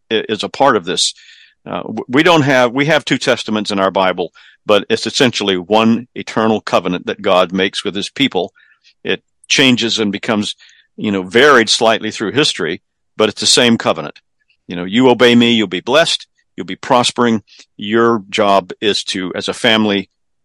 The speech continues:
spread my kingdom throughout the earth. Now, we'll talk in a little, in a little bit about how that looked on the ground in Geneva and why it really became a place, uh, of,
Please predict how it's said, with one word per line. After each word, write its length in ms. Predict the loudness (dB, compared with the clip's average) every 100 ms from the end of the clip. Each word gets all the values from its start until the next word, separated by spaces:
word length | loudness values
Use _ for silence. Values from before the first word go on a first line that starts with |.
| _
spread 360 | -4 0 2 2
my 140 | 2
kingdom 380 | 0 -2 -2 -4
throughout 360 | -6 -6 -6 -6
the 160 | -6
earth. 300 | -4 -4 -8 -20 _ _ _ _
Now, 100 | -2
we'll 120 | 0
talk 280 | 2 0 2
in 80 | 2
a 60 | 2
little, 220 | 0 -2 -4
in 120 | -4
a 40 | 0
little 140 | 0
bit 220 | 0 0 -2
about 400 | -4 0 0 -4 _
how 220 | -4 0 2
that 200 | 2 2
looked 300 | 0 0 -6
on 140 | -6
the 80 | -4
ground 480 | -2 0 2 2 0
in 160 | -4 -6
Geneva 480 | 0 0 2 -2 -8 _ -20 _ _
and 400 | -4 -2 0 0
why 300 | 0 2 2
it 260 | 2 2 0 -2
really 220 | -2 0
became 420 | -4 -4 0 0
a 80 | -2
place, 480 | -2 0 0 -2 -6 _ _ _ _ _
uh, 500 | -16 -8 -6 -4 -6 -4
of, 360 | -4 -4 -8